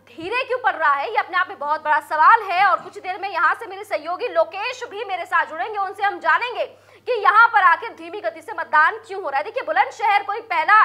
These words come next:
ऐसा जिला नहीं है जहाँ से इस तरह की खबर सामने आ रही हो। इससे पहले ये भी आरोप लगाए जा रहे थे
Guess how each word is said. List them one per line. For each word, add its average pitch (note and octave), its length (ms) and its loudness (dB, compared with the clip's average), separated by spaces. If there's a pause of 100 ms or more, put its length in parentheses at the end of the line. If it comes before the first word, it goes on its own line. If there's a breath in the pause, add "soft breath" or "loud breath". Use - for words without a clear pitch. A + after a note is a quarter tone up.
ऐसा D#4+ 160 -8
जिला E4+ 260 -4
नहीं F4 160 -8
है B4+ 80 -8
जहाँ D#4 180 0
से F#4+ 100 -16
इस F#4 100 -18
तरह D#4+ 140 -6
की F4 100 -14
खबर D#4+ 240 -8
सामने C4+ 320 -4
आ C4 100 -4
रही C4 160 -12
हो। D4 160 -6 (280 loud breath)
इससे G#4+ 180 -4
पहले G#4+ 340 0
ये G4 160 -6
भी A4+ 140 -2
आरोप F#4 320 4
लगाए F4 260 2
जा E4 160 0
रहे D#4+ 160 0
थे F#4 220 -4